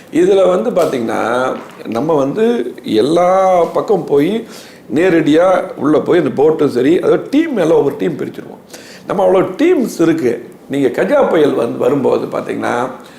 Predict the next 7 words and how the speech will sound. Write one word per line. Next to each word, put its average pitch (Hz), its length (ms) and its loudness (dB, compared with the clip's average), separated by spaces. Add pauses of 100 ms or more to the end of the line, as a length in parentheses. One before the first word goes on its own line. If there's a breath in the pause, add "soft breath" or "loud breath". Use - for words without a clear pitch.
(360 loud breath)
இதுக்கு 143 320 2
ஒரு 127 120 2
உதாரணமா 165 420 0
சொல்றேன். 113 300 -6
கஜா 190 280 -2
புயல் 123 180 -2
வரும்போது 113 640 -2